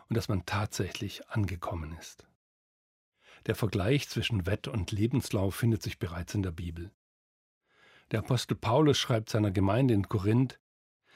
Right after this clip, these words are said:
"Wisst ihr nicht, dass die, die in der Kampfbahn laufen, die laufen alle, aber nur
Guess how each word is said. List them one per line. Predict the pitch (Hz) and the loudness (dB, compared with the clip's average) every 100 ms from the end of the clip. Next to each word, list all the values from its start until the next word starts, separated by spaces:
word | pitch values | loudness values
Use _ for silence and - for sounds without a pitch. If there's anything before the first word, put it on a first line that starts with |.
| - - | -20 -2
"Wisst | 143 165 - | 2 2 4
ihr | 147 | 4
nicht, | 139 - | 4 2
dass | 123 - | -2 -2
die, | - 143 170 156 | -4 2 2 2
die | 139 | 2
in | 110 | 0
der | 107 | -2
Kampfbahn | - 117 131 - 95 92 | -2 0 0 0 0 0
laufen, | 87 98 123 120 113 - _ _ - | 0 0 0 0 0 -2 _ _ -6
die | |
laufen | 92 90 - 113 | -4 -4 -4 -6
alle, | - 117 87 78 - _ - | 0 0 0 -4 -16 _ -6
aber | 107 104 | 0 4
nur | 107 104 | 4 2